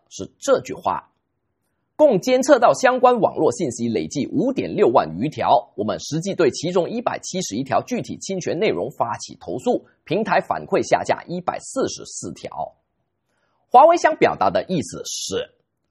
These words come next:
我们已经很克制了，那么多抹黑我们的，我们才投诉了这么一点点。但对我来说，真正细思极恐的是，一家所谓的民营企业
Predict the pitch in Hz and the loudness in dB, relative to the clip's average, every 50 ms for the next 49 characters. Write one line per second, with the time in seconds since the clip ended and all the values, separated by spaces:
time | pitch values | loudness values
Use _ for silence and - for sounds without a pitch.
0 | _ _ - 202 208 170 - - 202 285 370 403 349 - 202 175 - 143 143 175 | _ _ 4 6 8 8 8 6 2 0 0 0 0 2 2 2 2 -2 -6 -6
1 | - - 349 370 262 - - 147 117 98 95 87 - - _ _ _ _ _ - | -4 -2 0 2 2 2 0 -2 -2 -2 -2 -4 -4 -8 _ _ _ _ _ 0
2 | 381 392 381 359 302 233 - 254 240 233 196 156 131 143 - 233 247 220 147 104 | 2 2 4 6 6 6 6 6 6 6 6 4 2 2 2 2 0 0 0 0
3 | 120 170 262 302 - - - - 139 160 190 262 269 - 269 262 - - 220 294 | 0 0 2 2 2 0 -2 -4 -2 0 0 0 0 -2 -4 -2 0 0 0 0
4 | - 339 311 262 233 233 - - 311 302 294 269 302 349 359 - 254 269 302 294 | 0 0 0 2 0 0 0 0 0 0 0 -2 -4 -6 -4 -2 0 -2 -2 -2
5 | 214 175 151 180 240 294 269 - _ _ _ _ _ _ _ _ _ _ _ _ | -2 -2 -2 -2 -2 -4 -6 -10 _ _ _ _ _ _ _ _ _ _ _ _
6 | _ _ _ _ _ _ _ _ _ - - 151 123 220 190 143 98 76 71 62 | _ _ _ _ _ _ _ _ _ 0 0 4 6 6 6 8 6 4 0 0
7 | 82 90 - - 113 98 110 - - _ _ _ - - 254 269 285 277 311 262 | -2 -4 -4 -2 0 2 2 2 0 _ _ _ 2 4 4 4 4 2 0 0
8 | 185 - - - 294 185 165 135 131 - 143 135 131 135 - 123 190 233 - - | 0 -2 -6 -8 -6 -6 -6 -6 -6 -6 -6 -8 -8 -8 -8 -8 -8 -6 -6 -6
9 | - - - - - - - - - - 139 - - - _ _ _ _ _ _ | -8 -8 -8 -10 -14 -12 -10 -8 -4 0 0 0 0 -2 _ _ _ _ _ _
10 | _ _ _ - 359 381 381 330 302 302 - - 147 202 269 285 - 208 156 - | _ _ _ -6 -4 0 2 4 2 4 4 4 4 4 4 4 6 4 4 4
11 | - - 147 175 247 294 311 269 220 247 302 320 - - - 85 - - - 571 | 2 -2 -2 -2 -2 -2 -2 -2 -2 -2 -2 -4 -6 -10 -12 -10 -6 -2 -2 -2
12 | - - _ | -2 -4 _